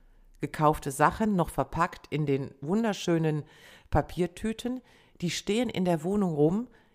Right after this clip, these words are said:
die werden nie ausgepackt. Die werden nicht ausgepackt, die werden nicht benutzt, damit passiert überhaupt nichts.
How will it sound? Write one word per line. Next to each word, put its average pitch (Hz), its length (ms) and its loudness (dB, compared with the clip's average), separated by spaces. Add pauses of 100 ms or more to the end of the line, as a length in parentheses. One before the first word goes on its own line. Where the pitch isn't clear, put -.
(640)
die 156 200 -2
werden 254 300 2
nie 202 160 4
ausgepackt. - 720 -6 (260)
Die 160 220 -4
werden 190 220 2
nicht - 260 -6
ausgepackt, 220 640 -2
die 170 100 -2
werden 170 220 2
nicht 156 160 -4
benutzt, 151 380 -4
damit 180 200 -2
passiert 180 360 -4
überhaupt 175 440 -2
nichts. - 420 -8